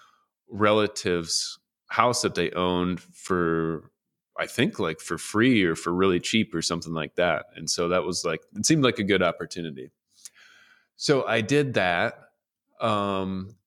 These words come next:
and that first year I made, like, barely any money at all. It was, um, it was really pathetic how, how badly I did as a freelancer.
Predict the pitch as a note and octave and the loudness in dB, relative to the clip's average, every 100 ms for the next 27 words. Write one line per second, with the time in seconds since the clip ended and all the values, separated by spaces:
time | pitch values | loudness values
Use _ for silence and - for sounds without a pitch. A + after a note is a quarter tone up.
0 | - A#2+ A#2 G#2+ - C3 - A2+ A2 A#2 | -4 0 0 0 0 0 2 2 4 4
1 | F2 F#2 F#2+ F#2 D#2+ D#2+ D#2 - _ _ | 2 0 0 0 -2 -6 -8 -14 _ _
2 | _ - F2+ F2+ D#2+ D#2 - D#2+ E2 D#2+ | _ -8 -4 -4 -4 -8 -8 -10 -10 -10
3 | D2+ D2 D2 D2+ D#2+ D#2 D2+ - _ F2+ | -12 -14 -12 -8 -8 -8 -10 -18 _ -8
4 | - E2+ E2+ E2 E2+ D#2+ D2 - _ _ | -6 -6 -6 -6 -6 -6 -6 -12 _ _
5 | - A#2+ A2+ B2 A2+ - G#2 G#2 G2 E2+ | 0 2 4 2 2 0 0 2 2 0
6 | - F#2 F2+ E2+ - F2 F#2 F#2 F#2 F2 | -2 0 0 -2 -4 -4 0 0 0 -2
7 | D#2+ E2 F2+ E2+ E2 E2+ - F#2 E2+ E2 | -4 -2 -2 -2 -4 -6 -4 -4 -4 -6
8 | - E2 | -10 -12